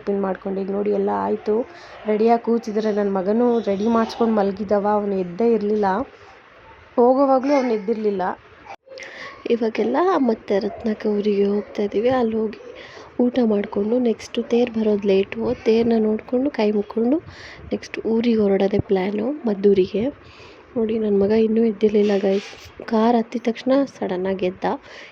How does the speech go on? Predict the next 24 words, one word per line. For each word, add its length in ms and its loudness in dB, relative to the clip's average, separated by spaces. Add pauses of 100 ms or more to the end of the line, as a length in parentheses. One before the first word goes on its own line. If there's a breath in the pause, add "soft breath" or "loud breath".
(240 loud breath)
ಆಲ್ರೆಡಿ 300 -2
ಇಲ್ಲಿ 320 0
ಊರಿಗೆ 360 0
ತಲುಪಿದ್ದೀವಿ. 800 0 (420 loud breath)
ಬಂದು 280 4
ಇನ್ನು 220 4
ಅವನು 160 4
ಮನು 280 4
ಜೊತೆ 280 -2
ತುಂಬ 500 -2
ಚೆನ್ನಾಗಿ 560 -2
ಅಟ್ಯಾಚ್ 480 -6
ಆಗಿಬಿಟ್ಟಿದ್ದಾನೆ. 560 0
ಅದೊಂದು 360 0
ಖುಷಿ 320 0
ಆಯಿತು 360 2
ನನ್ನ 220 0
ಮಗನಿಗೆ. 380 2 (360 loud breath)
ಇಲ್ಲಿ 180 6
ನೈಟಿ 320 4
ಹಾಕಿದ್ದಾರೆ 480 -2
ನೋಡಿ, 240 -2
ಅವರೇ 280 2
ರತ್ನಕ್ಕ. 560 -6